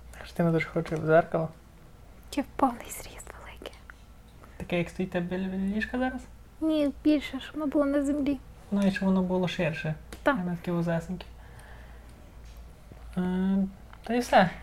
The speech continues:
Speaker 2: А, і ліжко ми знайшли гарне. Знизу шухлядками, таке досить низьке. Сіре.
Speaker 1: Я думаю, що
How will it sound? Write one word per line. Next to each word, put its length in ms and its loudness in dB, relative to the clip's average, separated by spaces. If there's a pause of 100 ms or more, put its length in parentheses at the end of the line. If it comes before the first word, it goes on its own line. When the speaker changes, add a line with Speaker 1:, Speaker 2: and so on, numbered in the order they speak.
(100)
Speaker 2:
А, 200 12
і 100 8
ліжко 320 8
ми 180 8
знайшли 400 4
гарне. 340 4 (1700)
Знизу 440 12
шухлядками, 760 4
таке 220 0
досить 320 0
низьке. 340 -2 (1700)
Сіре. 420 6 (2250)
Speaker 1:
Я 60 4
думаю, 420 4
що 800 4